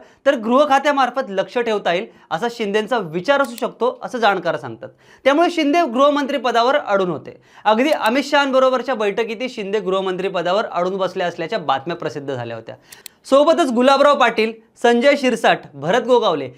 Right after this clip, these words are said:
यांच्यासह अनेक सेनेच्या नेत्यांनी शिंदे यांना गृहमंत्रीपद मिळावं अशी मागणी जाहीरपणे केली आहे. गृहमंत्रीपद एवढं डिमांडमध्ये असण्याचं कारण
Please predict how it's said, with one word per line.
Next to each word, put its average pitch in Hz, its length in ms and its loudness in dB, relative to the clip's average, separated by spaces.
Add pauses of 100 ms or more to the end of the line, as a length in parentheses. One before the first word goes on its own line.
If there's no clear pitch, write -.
(160)
यांच्यासह 294 460 2 (140)
अनेक 277 280 -2
सेनेच्या 262 440 -2
नेत्यांनी 240 400 -2
शिंदे 240 360 -2
यांना 254 280 0
गृहमंत्रीपद 220 640 0
मिळावं 185 340 2 (100)
अशी 165 180 -10
मागणी 175 360 -4
जाहीरपणे 139 520 -4
केली 120 260 -12
आहे. - 100 -20 (340)
गृहमंत्रीपद 320 680 4
एवढं 311 260 4
डिमांडमध्ये 294 520 2
असण्याचं 277 320 0
कारण 226 440 0